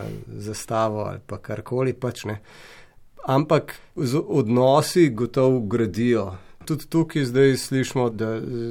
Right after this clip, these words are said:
se tudi pogovarjamo z njimi, tudi o njihovih produktih, kako jih, eh, recimo, izboljšati. Cel ta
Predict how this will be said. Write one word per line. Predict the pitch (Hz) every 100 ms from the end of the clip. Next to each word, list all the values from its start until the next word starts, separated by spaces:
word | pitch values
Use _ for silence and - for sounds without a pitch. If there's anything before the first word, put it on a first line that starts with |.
| 135 135 117 110
se | - 117
tudi | 113 123
pogovarjamo | 131 117 113 110 110 113 110 104 - -
z | 123 104
njimi, | 123 127 123 117 107
tudi | - 135 -
o | - 117
njihovih | 135 165 143 120 -
produktih, | 113 101 117 113 - 101 -
kako | - 110 - 123 120 104 - -
jih, | - 110 110 - -
eh, | 110 110 110
recimo, | 107 104 113 110
izboljšati. | 107 98 95 110 107 - 101 - - - - -
Cel | 185 175 165 - -
ta | - 135 135